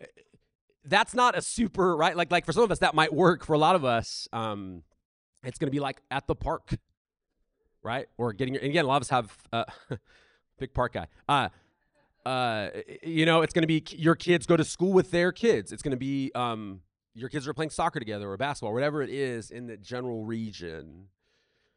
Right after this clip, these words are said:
And so more and more, it seems like, okay, this could be a reality. I remember, um, San Diego City Beat, uh, a couple of years ago, about ten years ago now. This has been going on for a while. Um,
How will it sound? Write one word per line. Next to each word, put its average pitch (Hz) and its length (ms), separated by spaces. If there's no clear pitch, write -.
And 135 120
so 120 260
more 131 140
and 135 80
more, 143 100
it 117 60
seems 127 120
like, 123 100
okay, 147 160
this 123 180
could 143 240
be 120 140
a 113 60
reality. 101 640
I 107 100
remember, 151 340
um, 120 180
San 160 180
Diego 151 140
City 156 220
Beat, 127 240
uh, 120 180
a 104 40
couple 143 240
of 127 80
years 127 280
ago, 104 500
about 135 220
ten 214 180
years 135 180
ago 101 160
now. 82 200
This 85 100
has 123 60
been 131 60
going 170 120
on 156 120
for 143 120
a 113 40
while. 107 380
Um, 113 560